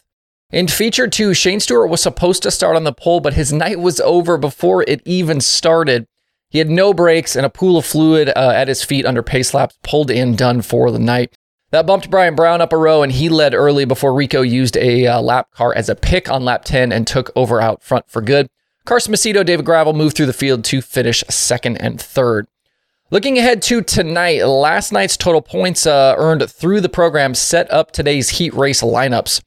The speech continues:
Carson Macedo, Logan Schuchart, David Gravel, Brad Sweet, Kyle Larson, and Aaron Reutzel are the six heat race pole sitters. The top three from each heat transfer straight to the night's feature.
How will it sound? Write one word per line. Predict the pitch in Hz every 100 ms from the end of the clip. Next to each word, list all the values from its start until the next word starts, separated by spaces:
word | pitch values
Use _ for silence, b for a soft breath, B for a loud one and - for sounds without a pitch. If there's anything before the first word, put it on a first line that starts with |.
| _ _ _ _
Carson | 196 220 254
Macedo, | 233 - 214 208
Logan | 180 156 151
Schuchart, | - 214 202 202 165
David | 139 143 120
Gravel, | 147 151 147
Brad | 123 131 117
Sweet, | - 147 139
Kyle | - 131
Larson, | 120 127 135 131
and | 117
Aaron | 110 139 170
Reutzel | 143 143 - 120
are | 120 131
the | 117 101
six | - 175 - - -
heat | - 175 -
race | 131 139 135 -
pole | - 139 120
sitters. | - 151 156 - _ _ _ _
The | -
top | - 190 - - -
three | 156 220 262
from | 220 190
each | 196 -
heat | - 202
transfer | - 170 160 - 139
straight | 123 - 165 175 -
to | - 180
the | 165
night's | 139 123 -
feature. | - 190 175 185